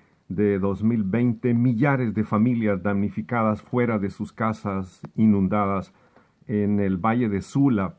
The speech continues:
particularmente en la zona norte de Honduras, en los valles Leán y Aguán,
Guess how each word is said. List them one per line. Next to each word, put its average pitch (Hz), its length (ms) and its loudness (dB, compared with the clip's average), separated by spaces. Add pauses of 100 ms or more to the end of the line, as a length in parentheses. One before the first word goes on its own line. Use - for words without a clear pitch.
particularmente 107 1080 -2
en 98 80 2
la 92 120 0
zona 107 260 0
norte 110 380 0
de 101 80 2
Honduras, 104 480 -2
en 101 80 0
los 92 160 -2
valles 104 320 0
Leán 104 420 2
y 98 100 2
Aguán, 104 560 2